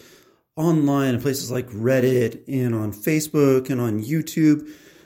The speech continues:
And it's always one of those things where, like, when you read it,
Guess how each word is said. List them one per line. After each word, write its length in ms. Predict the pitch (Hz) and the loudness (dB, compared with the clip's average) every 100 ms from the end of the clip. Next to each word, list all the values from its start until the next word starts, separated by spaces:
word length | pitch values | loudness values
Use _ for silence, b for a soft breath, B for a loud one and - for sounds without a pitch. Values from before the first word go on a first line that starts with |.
| B B _ _ - | B B _ _ -2
And 400 | 170 165 165 - _ _ _ _ | 2 2 -2 -14 _ _ _ _
it's 260 | - 220 214 | -8 -2 0
always 280 | 233 277 | 2 2
one 140 | 240 233 | 0 2
of 60 | |
those 160 | 202 190 | 0 0
things 280 | 196 190 180 | -2 -2 -2
where, 160 | 160 | 0
like, 180 | 139 127 | 0 -2
when 260 | 139 170 208 | 2 4 4
you 120 | 208 | 4
read 260 | 151 139 170 | 2 -2 0
it, 300 | 208 208 | -2 -4